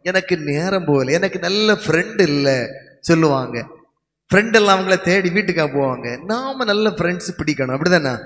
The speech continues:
நல்ல நட்புகளை நாம் தான் பிடி-, பிடிக்க வேண்டும். நல்ல உறவுகளை, நல்ல நட்புகளை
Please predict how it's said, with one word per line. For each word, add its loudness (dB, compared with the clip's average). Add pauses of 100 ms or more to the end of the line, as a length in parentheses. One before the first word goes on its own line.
(320)
நல்ல 6
நட்புகளை 4
நாம் 6
தான் 6
பிடி-, 2
பிடிக்க 4
வேண்டும். 4
நல்ல 4
உறவுகளை, 4 (500)
நல்ல 8
நட்புகளை 6